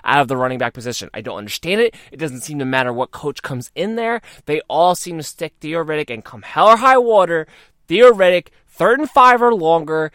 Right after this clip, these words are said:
is going to be out there. I don't get it. I don't understand it. Kerryon Johnson, it, he came into the league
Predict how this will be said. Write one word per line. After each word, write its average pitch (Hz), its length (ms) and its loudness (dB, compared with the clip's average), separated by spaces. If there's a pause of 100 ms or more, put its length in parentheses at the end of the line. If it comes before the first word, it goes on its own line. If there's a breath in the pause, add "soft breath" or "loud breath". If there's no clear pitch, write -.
(180 soft breath)
is 110 100 -16
going 151 300 -2
to 175 80 -4
be 160 160 -4
out 135 260 2
there. 104 240 -10
I 107 140 -10
don't 113 320 -8
get 180 160 -2
it. 202 140 -2
I 123 80 -6
don't 123 160 -8
understand 120 480 -6
it. - 100 -8
Kerryon 185 480 -6
Johnson, 160 540 -2 (260 loud breath)
it, 131 340 -8
he 175 140 -6
came 214 320 -6
into 196 240 -8
the 180 140 -8
league 175 320 -12